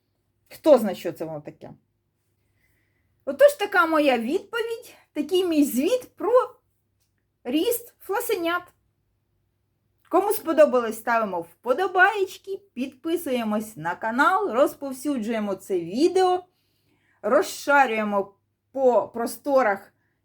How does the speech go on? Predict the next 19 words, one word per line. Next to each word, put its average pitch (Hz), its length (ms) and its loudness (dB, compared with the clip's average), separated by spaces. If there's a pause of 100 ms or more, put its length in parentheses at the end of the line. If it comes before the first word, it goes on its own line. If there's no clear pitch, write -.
Ютубу 220 640 -2
та 226 180 -4
інших 220 840 -4
платформ 285 640 -2 (440)
наш 220 460 0
україномовний 226 1000 -2
контент. 196 640 -2 (1120)
На 240 140 2
цьому, 254 240 2
друзі, 214 260 -2
я 196 120 4
з 196 60 -6
вами 185 340 -4
прощаюсь. 269 680 -4 (160)
Всім 240 280 -4
бажаю 208 420 2
добра 185 360 0
та 160 160 -6
миру. 262 440 -4